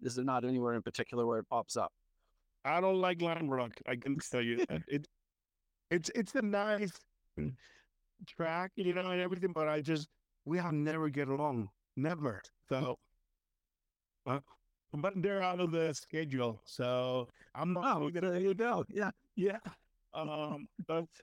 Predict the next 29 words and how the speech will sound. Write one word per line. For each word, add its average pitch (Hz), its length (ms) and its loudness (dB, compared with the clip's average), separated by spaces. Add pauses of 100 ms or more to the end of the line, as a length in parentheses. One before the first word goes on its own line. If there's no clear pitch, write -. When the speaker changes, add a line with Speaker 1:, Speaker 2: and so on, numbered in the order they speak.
(160)
Speaker 2:
uh, 156 140 -2
Mid-Ohio 180 400 0
is 156 140 2
back, 165 380 -4
and, 147 300 -2
and 143 320 0
I 143 80 0
like 143 240 -2
Mid-Ohio, 139 500 -2
but 127 240 0 (500)
yeah, 175 240 2
Lime 185 280 0
Rock 220 180 -2
and 202 140 0
I 196 160 -2
never 180 280 0
have 151 260 -4
get 143 160 0
along 127 520 2
since, 156 320 -2
since 151 460 -2
I 156 140 -2
was 175 220 0
there 160 500 2 (120)
with 135 180 -4
Skip 143 320 -2
Barber. 135 480 2 (320)
So, 117 680 2 (840)
uh, 82 240 -2